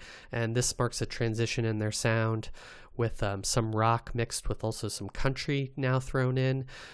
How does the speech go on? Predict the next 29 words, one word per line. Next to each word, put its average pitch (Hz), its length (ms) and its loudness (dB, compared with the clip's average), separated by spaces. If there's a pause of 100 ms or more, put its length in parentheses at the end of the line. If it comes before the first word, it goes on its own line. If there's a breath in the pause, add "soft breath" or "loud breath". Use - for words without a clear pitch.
(140 loud breath)
Uh, 110 120 -2
Christine 127 520 0
Perfect 123 480 4
is 110 140 -4
now 113 160 2
married 120 400 2
to 120 100 -6
John 120 260 4
McVie, 120 380 0
so 107 180 -4
she - 240 -8
is 104 140 -6
now 104 100 -6
Christine 113 460 -4
McVie, 127 460 2
and 117 100 0
she 120 320 -2
joins 120 400 0
the 117 80 0
band 120 460 -2 (120)
on 110 140 0
keyboard 113 560 -2
and 101 240 -6
vocals, 139 560 0
which - 420 -6
feature 107 260 -4
prominently 104 520 -4
in 104 140 -6
Rumors. 147 480 -4